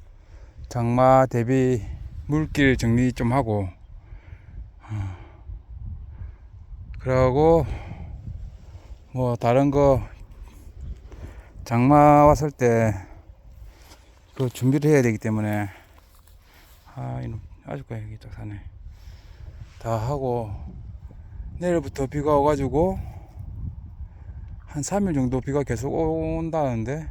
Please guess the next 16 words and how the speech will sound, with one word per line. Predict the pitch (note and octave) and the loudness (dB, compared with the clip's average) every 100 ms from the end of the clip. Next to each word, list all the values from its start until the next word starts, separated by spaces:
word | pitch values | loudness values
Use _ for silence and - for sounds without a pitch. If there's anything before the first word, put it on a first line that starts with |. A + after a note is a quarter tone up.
| - | -8
그게 | C3+ C#3+ | -6 -4
뭐 | B2 | -4
장맛비인지 | A#2+ C3 F3+ E3+ C3+ A#2 A2 | -2 -2 0 0 -2 -2 -2
그거는 | C3 B2 | 0 0
모르겠고, | A2 A2+ A2 A#2 G#2 G2 - - - - - - - | 0 -2 -4 -4 -4 -6 -14 -12 -10 -10 -10 -12 -8
태풍이 | A3 - A#3 A3 F3+ | -8 -4 0 2 4
올라와가지고, | C#3 C#3+ C3+ C3 B2 A#2 A#2 A2+ A2+ A2 G2+ - - - - - - - - - - - - - | 6 6 8 8 6 4 4 6 6 4 0 -6 -12 -16 -16 -20 -20 -20 -20 -20 -20 -20 -8 -2
어, | B2 G#2+ - - | 0 0 -2 -12
그 | - B2+ C3 B2+ | -2 2 4 4
수증기가 | - - - - E3 D#3+ C#3 | 0 -12 -12 -6 -2 2 6
위로 | C3 D#3 A#2+ | 6 8 6
올라와가지고 | D#3+ C#3 A#2+ A#2+ A2+ | 8 8 8 6 0
비가 | B2 C3 | 2 4
내리는 | B2+ C3+ A#2+ G#2+ | 4 2 0 0
것 | G#2+ | -2
같은데, | - G#2+ G#2+ G2 | -2 -4 -2 -4